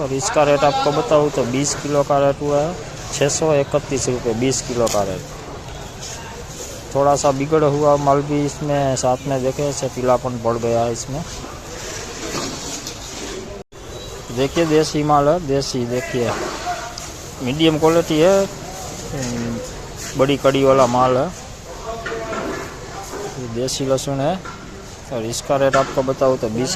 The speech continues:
किलो का रेट हुआ है, एक हज़ार इकतीस रुपये बीस किलो का रेट। बोलिए देसी लहसुन से મોટી કડીનો માલ છે અને આનો ભાવ તમને જણાવું તો વીસ કિલોનો ભાવ છે, એક હજાર ને એકત્રીસ રૂપિયા વીસ કિલોનો ભાવ.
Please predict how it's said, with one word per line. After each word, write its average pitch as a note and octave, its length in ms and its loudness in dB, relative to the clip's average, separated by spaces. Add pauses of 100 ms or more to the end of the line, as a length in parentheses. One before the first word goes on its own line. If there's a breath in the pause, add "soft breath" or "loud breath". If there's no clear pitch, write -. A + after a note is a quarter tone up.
किलो C3+ 220 2
का C3+ 140 2
रेट C3+ 200 0
हुआ C#3 160 2
है, B2 160 0
एक B2+ 140 -2
हज़ार C3+ 280 2
इकतीस B2+ 540 -2
रुपये C3+ 220 0
बीस B2+ 380 0
किलो A#2+ 220 2
का G#2+ 140 0
रेट। G2+ 180 -2 (1800)
बोलिए C3 420 2
देसी C#3 320 2
लहसुन C3+ 420 2
से D#3+ 200 2 (1300)
મોટી B2+ 260 0
કડીનો B2+ 380 2
માલ A#2 280 2
છે A2+ 200 0
અને G#2 260 -2
આનો A2 280 0
ભાવ C3 200 6
તમને C#3 280 0
જણાવું C#3+ 280 0
તો C3+ 80 -2
વીસ A2+ 240 -2 (100)
કિલોનો C#3 320 0
ભાવ C3+ 200 2
છે, C#3 300 -2
એક B2 140 -4
હજાર C3+ 260 0
ને C3 180 -2
એકત્રીસ B2 500 -4
રૂપિયા A#2+ 260 -4
વીસ A#2+ 320 -2
કિલોનો A2+ 380 -2
ભાવ. G2 180 -2